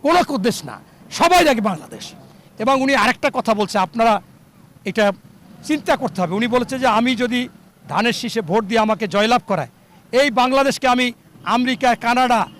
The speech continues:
মালয়েশিয়া, সিঙ্গাপুর বানাবো না, বানাতে চাই না। আমি বাংলাদেশকে বাংলাদেশ বানাতে চাই। বিশ্বের অন্য অন্য রাষ্ট্র বলবে, 'আমরা বাংলাদেশ হতে চাই।'"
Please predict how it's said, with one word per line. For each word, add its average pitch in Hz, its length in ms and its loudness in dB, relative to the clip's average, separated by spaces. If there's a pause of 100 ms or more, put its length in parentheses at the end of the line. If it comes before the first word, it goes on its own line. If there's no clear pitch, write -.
(120)
মালয়েশিয়া, 240 540 0
সিঙ্গাপুর 247 480 -4
বানাবো 190 340 -2
না, 98 140 -14 (460)
বানাতে 269 300 2
চাই 190 240 -2
না। 160 100 -4
আমি 226 160 -2
বাংলাদেশকে 294 640 0 (480)
বাংলাদেশ 330 460 2
বানাতে 294 280 0
চাই। 262 180 -2
বিশ্বের 294 420 -4
অন্য 285 220 2
অন্য 302 120 0
রাষ্ট্র 285 320 0
বলবে, 277 320 0 (220)
'আমরা 269 340 0
বাংলাদেশ 240 480 -2
হতে 180 140 -10
চাই।'" - 160 -16